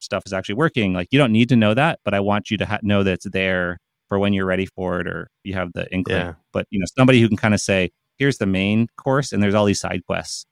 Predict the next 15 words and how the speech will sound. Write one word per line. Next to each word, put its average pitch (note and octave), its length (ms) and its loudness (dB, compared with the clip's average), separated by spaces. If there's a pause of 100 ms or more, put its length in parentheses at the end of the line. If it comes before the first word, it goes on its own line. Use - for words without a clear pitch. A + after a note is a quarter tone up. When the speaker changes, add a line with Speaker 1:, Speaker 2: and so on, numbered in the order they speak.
(340)
Speaker 1:
Um, E2+ 220 -2
but - 120 -8 (400)
when G2+ 120 2
you're G2+ 80 4
starting G#2+ 340 2
out, G2 240 0
you F#2+ 100 -6
don't F#2+ 140 -4
have F#2+ 260 -2 (920)
anyone A2 220 4
to G2 80 0
sort G#2+ 180 0
of F2+ 80 0
tell G#2+ 200 2
you. F#2+ 400 0